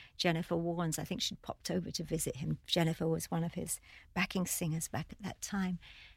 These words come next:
And I guess she was popping in for a visit, and, uh, she said, Did you hear, you know, about "You're Bob's kind of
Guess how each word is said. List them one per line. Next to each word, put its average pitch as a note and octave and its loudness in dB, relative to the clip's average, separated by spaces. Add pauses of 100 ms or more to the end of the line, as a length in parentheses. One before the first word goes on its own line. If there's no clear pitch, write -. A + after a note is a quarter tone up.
(120)
And F3+ 0
I E3+ 0
guess E3+ -2
she F#3 2
was F#3 -6
popping F#3+ 0
in F3+ 2
for - 4
a F#3+ 8
visit, E3+ 2
and, F#3 4
uh, F#3 2 (180)
she - 0
said, F#3 -2
Did F#3 0
you A3 2
hear, B3 2 (160)
you F#3 2
know, F#3+ 2 (120)
about - -6 (500)
"You're E3 -6
Bob's - 2
kind F3 0 (320)
of A#3+ 12